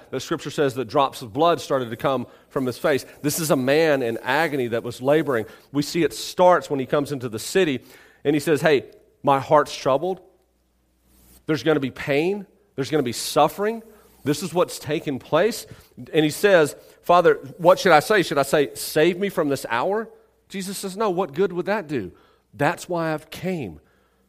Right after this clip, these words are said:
Father, that you may be glorified." Now, where's the connection? Because later on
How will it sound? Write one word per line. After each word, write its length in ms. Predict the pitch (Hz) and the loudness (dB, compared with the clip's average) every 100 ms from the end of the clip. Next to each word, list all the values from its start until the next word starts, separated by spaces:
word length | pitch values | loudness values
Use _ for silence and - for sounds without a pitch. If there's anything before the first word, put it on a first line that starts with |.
| _ | _
Father, 340 | - 151 160 151 | 0 2 4 2
that 160 | 139 | 0
you 340 | 117 120 180 202 | -4 -6 -4 0
may 160 | 165 | 0
be 140 | 131 127 | -2 -4
glorified." 760 | 123 170 196 - 123 82 71 _ _ - | -4 -2 -2 -4 -6 -6 -10 _ _ -6
Now, 80 | 135 | -2
where's 200 | 170 160 | 0 0
the 80 | 170 | -4
connection? 600 | - 175 180 - 85 69 _ _ - | -2 0 0 -4 -16 -18 _ _ -6
Because 300 | 147 131 110 | -2 -2 2
later 280 | 143 180 185 | 4 6 6
on 360 | 175 131 139 | 6 4 2